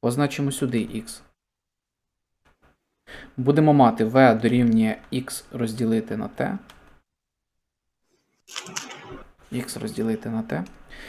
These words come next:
Зробимо тотожне перетворення, у нас поділити на Т. Щоб у нас не було ось цього знаменника, щоб не було поділити на Т, ми помножимо на Т.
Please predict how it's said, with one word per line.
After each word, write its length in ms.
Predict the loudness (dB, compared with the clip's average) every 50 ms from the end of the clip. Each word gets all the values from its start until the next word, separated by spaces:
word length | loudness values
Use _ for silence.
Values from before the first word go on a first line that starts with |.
| -18 -20 -14 -8 -2
Зробимо 380 | 4 8 8 10 10 8 8
тотожне 400 | 4 2 2 2 2 2 0 0
перетворення, 760 | 2 2 2 2 2 6 6 6 6 6 4 4 2 2 2
у 60 | 2 2
нас 180 | 2 0 0
поділити 600 | -2 -4 -4 -2 0 2 4 4 4 4 2 0 2
на 140 | 2 2
Т. 300 | 0 0 -2 -2 -2 -4 -8 -18 -20 -20 -20 -20 -20 -20 -20 -20 -20 -14
Щоб 320 | -10 -2 2 2 2 2 2
у 80 | 0
нас 380 | 2 2 2 2 0 -2 -8 -12 -6 -2
не 140 | 0 2 2
було 280 | 2 0 0 2 2
ось 180 | 2 2 2 2
цього 200 | 2 4 4 4
знаменника, 520 | 2 2 2 2 2 2 0 2 2 0
щоб 240 | 0 2 -2 -2 -2
не 60 | -2
було 260 | -2 0 0 0 0 2
поділити 500 | 0 0 0 2 4 4 2 2 0 0
на 120 | 0 0
Т, 180 | 2 0 0 2
ми 140 | 0 -2
помножимо 640 | -2 -2 0 0 0 0 0 0 0 0 -2 -2 -2
на 100 | -2 -4
Т. 280 | -6 -6 -8 -8 -8